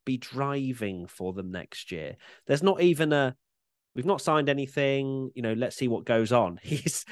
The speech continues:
categorically said he will not drive for Alpine next year. So whether Alpine are even willing to, to accept, forgive, however you see it, that kind of stance,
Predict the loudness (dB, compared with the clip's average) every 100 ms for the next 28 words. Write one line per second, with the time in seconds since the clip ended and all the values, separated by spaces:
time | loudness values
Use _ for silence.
0 | -14 -10 -4 -4 -2 -2 4 4 6 2
1 | -2 -4 2 2 2 -2 -4 -2 0 -2
2 | -6 0 2 2 0 -8 -12 -20 _ _
3 | _ -2 0 0 -2 -6 -6 -10 -12 -10
4 | -8 -10 -16 _ _ _ _ _ -4 2
5 | 4 4 0 _ _ _ _ _ _ _
6 | _ _ _ 0 4 4 4 4 4 2
7 | 2 0 0 2 2 0 -4 -8 -10 _
8 | _ _ _ -12 -8 0 0 0 -6 -2
9 | 2 2 2 -4 0 2 2 0 0 0
10 | 2 0 -4 _ _ _ _ _ _ -2
11 | 0 0 0 2 2 2 0 -6 -20 -12
12 | -2 2 4 2 -2 -10 -12 -14